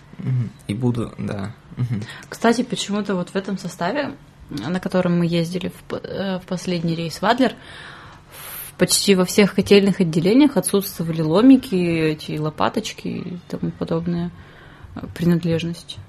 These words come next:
Speaker 1: Ну, это летние вагоны.
Speaker 2: А, ну, как-то одиноко и грустно без них было ехать с пустым котельным.
Speaker 1: Мгм.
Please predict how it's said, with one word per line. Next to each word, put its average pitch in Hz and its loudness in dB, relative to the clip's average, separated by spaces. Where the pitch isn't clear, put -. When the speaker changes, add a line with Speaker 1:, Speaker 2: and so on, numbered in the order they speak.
Speaker 1:
Ну, - -6
это 147 -2
летние 123 2
вагоны. 98 0
Speaker 2:
А, 170 -6
ну, 180 -8
как-то 170 -10
одиноко 175 -6
и 156 -10
грустно 170 -8
без 175 -8
них 180 -6
было 202 -8
ехать 190 -8
с - -20
пустым 196 -6
котельным. 190 -8
Speaker 1:
Мгм. 127 -2